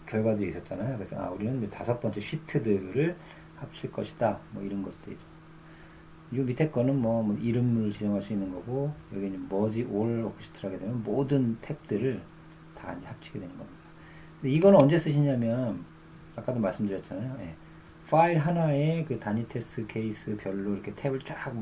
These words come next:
뭐 이삼백 개 만들어 놓은 파일들 있잖아요. 예. 그런 것들은 이거를 지정해 주시면은 각 모든 탭을 다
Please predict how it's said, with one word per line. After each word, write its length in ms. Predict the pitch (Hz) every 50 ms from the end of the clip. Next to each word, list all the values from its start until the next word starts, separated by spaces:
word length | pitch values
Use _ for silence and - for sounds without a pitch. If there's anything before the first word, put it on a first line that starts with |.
| 104 -
뭐 140 | 104 98
이삼백 420 | 98 98 101 120 117 113 107 104 -
개 80 | 110
만들어 320 | 104 95 92 98 98 101 98
놓은 120 | 95 -
파일들 320 | - - 98 90 87 - 90
있잖아요. 320 | 85 - 98 92 92 101 123 131 123
예. 120 | 104 92 - - - - - - - - -
그런 240 | - 127 131 131 131
것들은 540 | 117 117 113 - 123 113 131 143 151 156 151 - - - - - - - -
이거를 320 | 113 107 123 120 117 110
지정해 360 | 104 - 110 110 104 104 107
주시면은 680 | 104 101 98 - 104 95 95 - - 117 139 156 165 165 - - - - - - - - - - -
각 200 | - - - - - -
모든 340 | 104 98 107 107 113 107
탭을 360 | 104 - 139 139 127 123 110 104
다 260 | 87 90 - -